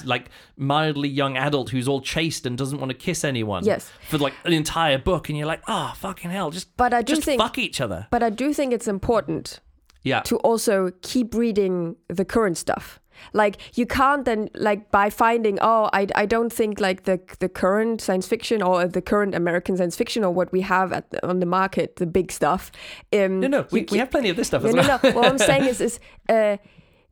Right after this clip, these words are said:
Speaker 2: don't just not read that because you, you think, like, "Oh,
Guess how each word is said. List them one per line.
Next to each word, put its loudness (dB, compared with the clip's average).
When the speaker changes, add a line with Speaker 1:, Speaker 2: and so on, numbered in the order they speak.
Speaker 2:
don't 4
just 0
not 2
read 0
that 0
because 0
you, 0
you -2
think, 0
like, 0
"Oh, 4